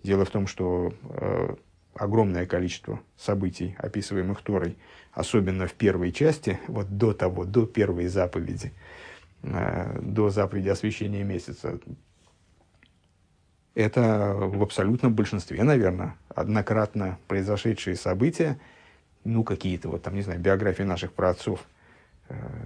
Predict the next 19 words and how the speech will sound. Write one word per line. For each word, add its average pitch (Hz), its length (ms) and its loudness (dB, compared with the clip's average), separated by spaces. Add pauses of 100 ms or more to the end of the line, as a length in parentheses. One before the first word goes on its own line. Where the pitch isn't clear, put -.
(420)
сотворение 98 640 0
мира, 98 280 2
там, - 160 -6
я 95 60 -2
не 104 100 -4
знаю. 90 340 -4 (220)
И - 140 -2
все 123 280 6
это 170 220 4
несет 110 380 -2
в - 40 -16
себе 113 220 -2
наставление, 110 680 0
м, 98 680 -6
в - 60 -4
общем, 110 300 -8
на 98 180 -4
первый 107 280 0
взгляд, 98 340 0